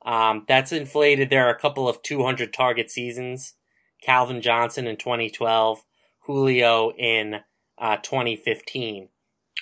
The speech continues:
But he's going to need to be a huge focal point of the offense. It's about eleven targets per game on average. And the, the most interesting stat for me here is that the team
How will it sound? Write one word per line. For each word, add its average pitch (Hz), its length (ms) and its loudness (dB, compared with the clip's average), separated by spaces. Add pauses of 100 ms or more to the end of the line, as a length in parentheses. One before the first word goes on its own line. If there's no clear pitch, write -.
(140)
But 123 300 2 (220)
he's 151 300 -8
going 180 260 6
to 160 120 -2
need 147 220 2
to 147 80 -4
be 135 160 4
a 123 80 4
huge 131 460 -4
focal 131 320 -2
point 123 240 0
of 117 80 -4
the 117 100 -4
offense. 113 640 0 (240)
It's 135 160 -6
about 131 180 2
eleven 120 380 0
targets 117 400 -2
per 123 120 -6
game 110 320 -6
on 107 140 -4
average. 107 540 -6 (420)
And 127 380 0
the, 135 240 2
the 139 100 0
most 190 320 4
interesting 139 540 -6
stat 123 340 2
for 127 100 -8
me 113 180 -6
here 113 340 -2
is 107 140 -4
that 113 360 0 (680)
the 131 160 -2
team 139 640 -2